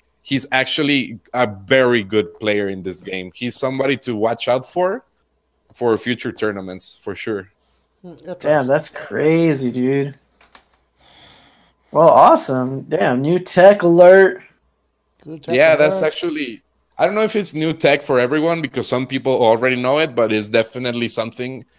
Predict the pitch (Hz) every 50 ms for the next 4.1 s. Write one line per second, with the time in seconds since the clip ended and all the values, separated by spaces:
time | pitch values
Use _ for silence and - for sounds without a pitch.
0 | _ _ _ _ _ - 123 131 131 127 127 123 - - 135 135 135 135 131 131
1 | 127 - _ 101 92 - - 117 113 117 127 147 165 151 - 160 160 151 131 135
2 | 135 139 139 127 131 135 135 139 143 147 139 - 131 117 104 110 110 104 120 117
3 | 113 117 113 104 95 98 107 101 95 87 101 101 95 104 101 92 - - - -
4 | - _